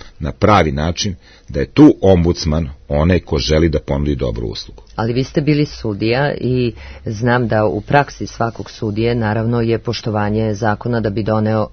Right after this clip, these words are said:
Speaker 2: sud o nečemu, da ne kažem odluku,
Speaker 1: Tako je.
Speaker 2: ali mora da postoji i percepcija. Kakva je vaša percepcija?
Speaker 1: O čemu?
Speaker 2: O medijima i onome,
Speaker 1: Tu imate
Speaker 2: e,
Speaker 1: dva pravca.
Speaker 2: Mhm.
Speaker 1: Imate onaj pravac koji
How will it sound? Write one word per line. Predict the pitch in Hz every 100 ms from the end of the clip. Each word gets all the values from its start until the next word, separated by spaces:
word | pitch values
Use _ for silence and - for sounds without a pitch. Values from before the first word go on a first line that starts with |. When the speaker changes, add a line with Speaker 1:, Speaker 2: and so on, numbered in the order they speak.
| - -
Speaker 2:
sud | - - 151 107
o | 101
nečemu, | 101 104 - 110 113 117
da | 107
ne | 104
kažem | 98 107 107 95 - -
odluku, | 110 107 110 -
Speaker 1:
Tako | - - 131
je. | 101 -
Speaker 2:
ali | 107 135
mora | 135 131 135
da | 120
postoji | 110 - 117 120 131
i | 117 117 -
percepcija. | 110 - 104 - - 98 92 - - - - - -
Kakva | 156 170
je | 131
vaša | 123 117 110
percepcija? | 110 - - 117 - - - - -
Speaker 1:
O | 82 85
čemu? | - 64 55 - - - -
Speaker 2:
O | 117
medijima | 117 104 92 85 104 101 107
i | 117 110
onome, | 107 120 135 131 -
Speaker 1:
Tu | -
imate | 170 113 110
Speaker 2:
e, |
Speaker 1:
dva | 95 101 -
pravca. | 73 60 - -
Speaker 2:
Mhm. |
Speaker 1:
Imate | 120 131 135
onaj | 101 113 95
pravac | 82 95 104 92
koji | - - 78 87